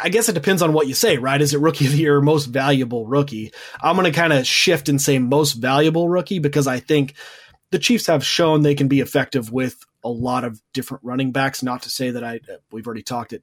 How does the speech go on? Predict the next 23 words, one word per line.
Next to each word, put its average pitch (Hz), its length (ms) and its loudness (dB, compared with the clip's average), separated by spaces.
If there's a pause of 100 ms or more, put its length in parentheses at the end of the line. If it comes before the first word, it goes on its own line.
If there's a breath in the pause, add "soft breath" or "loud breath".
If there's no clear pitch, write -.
(120)
ad 113 140 -12
nauseum 120 480 -6
about 113 180 -12
how 123 100 -10
much 120 200 -10
I 117 80 -6
love 113 260 -6
Clyde 104 220 -16
Edwards-Helaire, 110 640 -4 (440 loud breath)
uh, 127 200 0 (120)
but 170 300 0 (360 loud breath)
I 156 60 0
think 147 300 -2
the 110 80 -18
Chiefs' 143 340 -4
most 135 220 0
valuable 127 840 0
rookie 98 540 -14 (180 soft breath)
is 127 140 -6
gonna 131 180 0
be 120 120 -4
L'Jarius 117 600 -6
Sneed. 101 500 -8